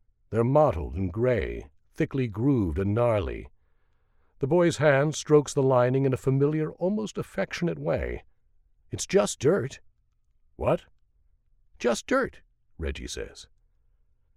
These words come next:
There's a sureness in his tone that wasn't there before. "Soil. You have to have some native soil in the coffin. But you can't just dump it in there. It would get all over your clothes. The best thing is to have it sewn into the lining."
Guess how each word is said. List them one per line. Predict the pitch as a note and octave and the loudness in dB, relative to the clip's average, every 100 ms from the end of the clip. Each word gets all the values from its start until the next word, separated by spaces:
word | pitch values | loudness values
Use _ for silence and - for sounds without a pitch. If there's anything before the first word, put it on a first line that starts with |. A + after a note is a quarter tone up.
| _ _ | _ _
There's | - C#3 | -2 0
a | D3+ | -2
sureness | - G3+ E3+ A#2 E2+ - | -4 2 4 4 0 -2
in | A#2+ | -4
his | - | -4
tone | - E3+ B2+ C2 A#1 | -4 -2 0 -2 -4
that | - - | -8 -6
wasn't | B2 C3 A#2+ | -4 -2 -4
there | B2+ A#2+ | -2 -4
before. | A2+ - D#3 C3+ G#1+ - _ _ _ _ _ _ _ _ _ | -4 -8 -6 -4 -6 -10 _ _ _ _ _ _ _ _ _
"Soil. | - B3 A3 - - _ _ _ _ _ _ _ _ _ _ - | -2 0 0 -4 -10 _ _ _ _ _ _ _ _ _ _ -4
You | C#3+ | 0
have | A3+ G#3+ | 0 2
to | |
have | F#3+ - | 0 2
some | D3+ | 2
native | E3+ F#3+ D3+ | 4 2 0
soil | - A3+ B3 A#2 | 2 2 2 0
in | F#2+ | -2
the | |
coffin. | E2+ G2 - A#1+ - - - _ _ _ _ _ - | -4 -8 -8 -12 -16 -20 -20 _ _ _ _ _ -4
But | D3 | -4
you | |
can't | C#3+ C4 G#3 | 4 4 6
just | E3 - | -2 2
dump | E3+ C3+ | 2 2
it | B2+ | 2
in | B3+ G#3 | 2 0
there. | - A#1+ | -4 -6
It | A#2 | -6
would | B2 | 0
get | D3 E3+ | 2 4
all | F3 | 4
over | E3 D#3 | 0 0
your | C#3+ | -2
clothes. | - B3+ - - - - _ _ _ _ _ _ | -2 -4 -4 -6 -12 -16 _ _ _ _ _ _
The | - | -8
best | D2+ G3 - | -4 -4 -4
thing | G3+ F3+ F3+ | -4 -4 -4
is | G#2 | -8
to | - | -8
have | A#2 C3 | -6 -6
it | B2+ | -8
sewn | - - G3 B2+ G2+ | -6 -4 -2 -2 -2
into | A2+ | -2
the | C3 C#3+ | -4 -4
lining." | F3+ G3+ - - | -4 -6 -8 -10